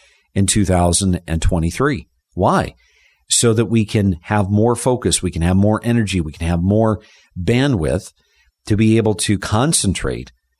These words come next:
on the opportunities and the things that are going in our direction. So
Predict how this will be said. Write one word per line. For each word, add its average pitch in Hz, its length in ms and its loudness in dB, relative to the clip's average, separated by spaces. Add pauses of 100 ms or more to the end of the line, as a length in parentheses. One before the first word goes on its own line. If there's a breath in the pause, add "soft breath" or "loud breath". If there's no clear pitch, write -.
(280)
on 101 220 2
the 104 220 0
opportunities 104 1300 -2 (600)
and 95 140 2
the 92 80 0
things 107 460 2
that 98 240 0
are 110 200 2
going 92 500 0
in 90 100 -2
our 78 140 0
direction. 69 560 -4 (640)
So 117 340 0